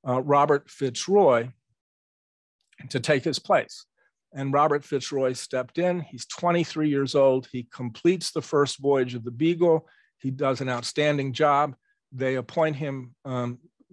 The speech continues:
to continue as captain. Fitzroy was very worried. He knew that, uh,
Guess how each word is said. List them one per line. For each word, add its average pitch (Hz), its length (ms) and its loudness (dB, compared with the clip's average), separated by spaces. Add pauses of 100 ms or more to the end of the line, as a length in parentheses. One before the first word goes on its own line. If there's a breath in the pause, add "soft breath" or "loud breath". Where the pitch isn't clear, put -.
to 135 120 -6
continue 165 640 2
as 135 120 4
captain. - 460 -2 (760)
Fitzroy 190 760 2 (320)
was 143 240 -2
very 151 340 4
worried. 123 380 -4 (340)
He 156 200 -4
knew 175 460 4
that, 135 220 2 (220)
uh, 127 140 -6